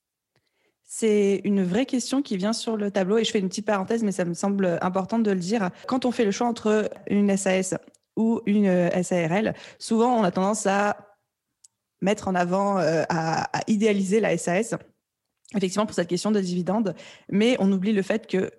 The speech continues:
notre retraite est calculée sur, euh, notre salaire, le salaire qu'on se verse. Et donc, si on se verse un tout petit salaire de merdouille en S A S et qu'on se rémunère qu'en dividendes, bah, la retraite, elle va pas être, euh, folle,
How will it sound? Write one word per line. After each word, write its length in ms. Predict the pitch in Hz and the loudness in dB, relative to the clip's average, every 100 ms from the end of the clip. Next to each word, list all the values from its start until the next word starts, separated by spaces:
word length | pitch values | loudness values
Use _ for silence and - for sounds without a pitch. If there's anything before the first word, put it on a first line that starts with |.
| - | -4
notre 240 | 185 - | -2 -2
retraite 280 | 165 - 180 | -4 -2 -4
est 60 | 185 | -2
calculée 380 | 175 - 180 202 | -4 -2 -2 -2
sur, 320 | - 196 190 | -2 -2 0
euh, 120 | 170 | 0
notre 280 | 175 170 170 | 0 -2 -4
salaire, 320 | - 185 208 | -2 -2 -2
le 60 | 185 | -2
salaire 260 | 190 202 | -2 -2
qu'on 100 | 175 | -4
se 140 | 170 170 | -6 -4
verse. 360 | 160 - - - - - - | -4 -6 -10 -16 -20 -20 -8
Et 60 | 175 | -2
donc, 140 | 190 | -2
si 80 | - | -2
on 20 | |
se 120 | 220 | -2
verse 240 | 202 208 185 | -2 -2 -4
un 80 | 175 - | -8 -4
tout 120 | 349 | -6
petit 180 | - 277 | -4 -4
salaire 400 | - 254 254 220 | -2 0 0 2
de 100 | 214 | 2
merdouille 540 | 220 214 226 226 202 - | 2 2 0 2 0 -2
en 100 | 220 | 0
S 220 | 226 226 | 0 0
A 140 | 202 214 | 0 0
S 100 | 180 | -2
et 60 | |
qu'on 140 | 170 185 | -4 -4
se 80 | - | -2
rémunère 240 | 196 185 | -2 0
qu'en 100 | 220 | -2
dividendes, 420 | 208 190 185 254 | -2 -2 -2 0
bah, 120 | 196 175 | 0 0
la 100 | 165 | -2
retraite, 280 | 165 254 196 | -2 -4 -2
elle 80 | |
va 100 | 160 | -4
pas 160 | - 233 | -2 -2
être, 240 | 247 - | -2 -2
euh, 320 | 196 185 180 180 | 0 2 2 0
folle, 380 | - 226 208 | 0 0 -2